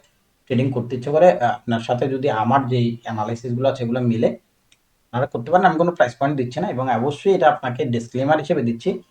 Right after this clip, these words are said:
আমি এখানে অ্যানালাইসিস করছি, কোনো, আহ, বাই সেলের সূত্র নাই, ঠিক আছে? বাই সেল বলে কোনো জিনিস নেই। আপনি আপনার যে কনফিডেন্সগুলো আছে ওগুলোর সাথে যদি অ্যাড করতে পারেন এবং আপনার যদি মনে হয় এগুলো আপনার কাজে আসবে,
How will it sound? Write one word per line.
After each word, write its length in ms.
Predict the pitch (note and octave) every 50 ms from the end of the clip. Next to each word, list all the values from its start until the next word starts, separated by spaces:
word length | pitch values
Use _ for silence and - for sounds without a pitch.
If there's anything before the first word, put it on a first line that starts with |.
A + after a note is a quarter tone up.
| _ _ _ _ _ _ -
আমি 160 | A#2+ C3 E3+
এখানে 300 | D#3 - D3+ D#3 F#3 F#3 -
অ্যানালাইসিস 540 | - A#2+ A2+ A2 A#2+ B2 B2 - - - -
করছি, 300 | - A#2 - - - A3+
কোনো, 460 | A3 C#3 A2+ A2+ A2+ A2+ A#2 A#2 A#2 - _ _ _ _ _ _
আহ, 200 | G#2 G2+ F#2+ F#2+ F#2+ _ _ -
বাই 180 | A2 A#2+ B2 B2+
সেলের 260 | B2 - B2+ B2 B2
সূত্র 340 | - - C3 A#2 - - B2+
নাই, 120 | A#2 - - - -
ঠিক 120 | - C#3+ G#3
আছে? 200 | A#3 A#3 - - _ _ _ _ _ _ -
বাই 160 | A#2 A#2 A#2+
সেল 200 | B2 - C#3+ C3
বলে 140 | B2+ C3 C3
কোনো 200 | B2+ B2+ B2 B2
জিনিস 360 | A#2+ A#2 A#2 A#2+ A#2+ - -
নেই। 100 | F#3 A3+ - - _ _ _ _ _ -
আপনি 260 | C#3 D3+ - G3+ C4
আপনার 300 | A#3 A#3 - - C#3 C3+ A#2+ - _ _ _ _ _ -
যে 200 | B2+ B2 C3+ A#2+
কনফিডেন্সগুলো 600 | C3 C3 A#2+ A#2+ - D3+ D3 C#3 B2+ C3 C#3+ D3
আছে 160 | D3 - E3+
ওগুলোর 180 | C3+ A#2+ B2 A2+
সাথে 280 | - B2+ A#2+ - C3
যদি 140 | B2+ C3+ C3+
অ্যাড 220 | B2 A2+ - - -
করতে 300 | - A#2+ A2+ - D3 - -
পারেন 320 | - A2+ A2 A#2+ F3+ C#4+ F4+ - _ _ _ _ _ _ _ _ _ _
এবং 280 | - C3 C#3+ D3 D3 D3
আপনার 340 | C3+ C3 - G#3 A#3 B3+ G#3+
যদি 160 | G3 G3 F3
মনে 220 | E3+ D#3 D3+ C#3+ C#3
হয় 180 | D#3 F#3+ G#3 - -
এগুলো 220 | C3 A#2+ B2 A#2
আপনার 260 | A#2+ - C#3 A#2 A2+
কাজে 220 | - A#2+ B2 B2+ A#2
আসবে, 360 | A2+ A2 G#2+ A#2 - -